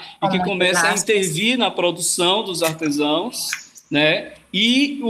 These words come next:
Speaker 1: o que acontece? Isso começou a provocar em mim, na época, um desconforto, e eu achava que eu poderia fazer alguma coisa em relação a isso. Então, eu comecei já problematizando. É uma Bienal do Barro que não tem barro.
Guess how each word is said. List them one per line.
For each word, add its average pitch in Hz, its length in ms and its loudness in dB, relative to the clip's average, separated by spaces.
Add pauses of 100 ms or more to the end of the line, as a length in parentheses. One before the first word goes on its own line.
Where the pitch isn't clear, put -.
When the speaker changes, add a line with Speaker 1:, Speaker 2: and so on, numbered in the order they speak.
(160)
Speaker 1:
o 165 40 -10
que 226 100 2
acontece? 196 920 0
Isso 247 540 0
começou 214 600 2
a 185 80 2
provocar 208 720 0
em 175 100 2
mim, 208 260 2
na 160 180 4
época, 170 520 0
um 170 120 2
desconforto, 196 1000 0
e 170 80 2
eu 190 160 4
achava 202 340 0
que 214 80 -6
eu 208 60 -4
poderia 180 400 0
fazer 175 220 0
alguma 180 340 0
coisa 185 320 0
em 147 60 2
relação 143 380 0
a 131 60 2
isso. - 360 -4 (280)
Então, 175 220 2
eu 220 80 4
comecei 226 420 2
já 214 240 2
problematizando. 214 1000 2
É - 20 6
uma 151 100 4
Bienal 175 360 2
do 165 80 0
Barro 151 320 2
que 202 100 -4
não 190 380 2
tem 240 180 0
barro. 127 540 0